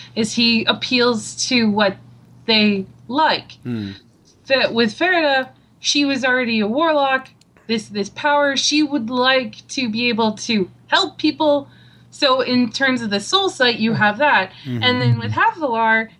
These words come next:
Speaker 1: it's, she likes things. Like, anything physical. So giving her a pet hellhound or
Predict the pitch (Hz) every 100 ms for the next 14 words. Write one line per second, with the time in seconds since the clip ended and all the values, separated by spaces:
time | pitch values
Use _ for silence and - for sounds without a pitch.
0 | - 233 - - - _ _ _ _ _
1 | _ _ _ _ _ _ _ _ _ _
2 | - 294 294 277 269 - - _ 254 226
3 | 175 175 170 - - - _ _ _ _
4 | 226 240 226 - 247 285 339 320 277 -
5 | 311 269 285 - 196 185 254 247 254 240
6 | 233 311 339 349 311 320 - 226 - 277
7 | 277 285 269 302 294 311 320 320 - -
8 | - _ _ _ _ _ _ _ _ -
9 | 226 208 190